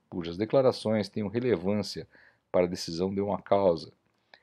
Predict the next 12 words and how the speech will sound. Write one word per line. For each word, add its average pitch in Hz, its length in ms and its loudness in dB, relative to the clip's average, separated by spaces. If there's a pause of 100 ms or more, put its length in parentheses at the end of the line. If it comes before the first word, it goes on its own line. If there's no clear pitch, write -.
(160)
inciso 101 320 -6
cinco, 107 480 -4
outras 143 420 0
formas 101 440 0
de 104 60 2
assistência 98 540 -4
permitidas 113 720 -4 (420)
pela 113 200 -2
legislação 117 500 0
em 107 60 -2
vigor 104 440 4 (120)
ou 127 280 -2